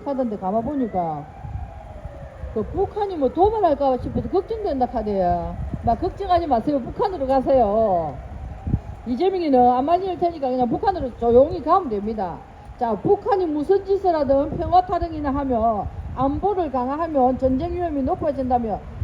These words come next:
암묵적으로 부추기는 인간들이 있습니다. 이 인간들이 바로 간첩 아니겠습니까?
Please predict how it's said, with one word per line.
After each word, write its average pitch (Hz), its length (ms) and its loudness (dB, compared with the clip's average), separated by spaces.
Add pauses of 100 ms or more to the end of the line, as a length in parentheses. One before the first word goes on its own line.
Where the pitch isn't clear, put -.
암묵적으로 339 680 2
부추기는 294 520 -4
인간들이 285 520 -2
있습니다. 233 320 -2
이 349 260 2
인간들이 320 340 -4
바로 240 220 4
간첩 247 280 -2
아니겠습니까? 240 800 -2